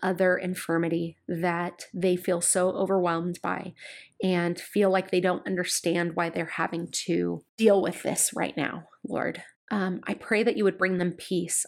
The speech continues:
I pray that you would draw them closer to you, Lord. I pray that they would seek you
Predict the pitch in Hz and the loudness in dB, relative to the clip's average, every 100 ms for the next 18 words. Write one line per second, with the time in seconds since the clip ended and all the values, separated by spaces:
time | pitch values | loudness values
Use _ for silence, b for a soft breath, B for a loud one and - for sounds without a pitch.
0 | - 190 214 190 190 185 180 175 - 175 | -6 -4 0 0 0 0 0 0 2 2
1 | 175 185 190 196 - _ _ - - 190 | 2 0 -4 -6 -8 _ _ -6 2 4
2 | 214 - 226 - 180 160 175 160 - - | 4 2 0 -2 0 2 2 0 -4 -6
3 | - B B B - 202 - - 214 214 | -10 B B B -6 -4 -4 2 4 6
4 | 226 240 240 196 190 185 185 - - - | 6 4 2 -2 0 0 0 2 2 2
5 | 202 202 - 226 233 | 0 -4 0 2 2